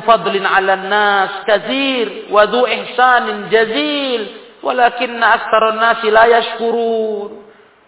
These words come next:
Memang sesungguhnya Allah itu banyak betul keutamaan yang Allah beri ke manusia. Kalau kita mau sadarlah. Banyak sekali, katsir, banyak.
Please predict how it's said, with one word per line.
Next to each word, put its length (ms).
Memang 240
sesungguhnya 400
Allah 320
itu 180
banyak 400
betul 320
keutamaan 640
yang 80
Allah 240
beri 240
ke 80
manusia. 600
Kalau 180
kita 160
mau 240
sadarlah. 800
Banyak 360
sekali, 440
katsir, 540
banyak. 340